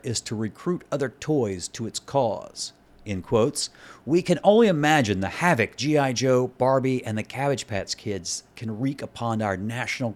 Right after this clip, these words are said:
communications infrastructure if they become weaponized in this way," said U S Chief Information Officer Tony Scott,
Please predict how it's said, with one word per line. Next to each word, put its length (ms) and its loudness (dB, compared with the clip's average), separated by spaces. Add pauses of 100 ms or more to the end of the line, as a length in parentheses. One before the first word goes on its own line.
communications 840 -2
infrastructure 720 -6 (280)
if 120 -8
they 140 -2
become 380 -2
weaponized 640 0
in 100 -4
this 200 -6
way," 440 -2 (260)
said 320 -2
U 360 0
S 240 2
Chief 440 -4
Information 600 -4
Officer 380 -4
Tony 340 -4
Scott, 500 -4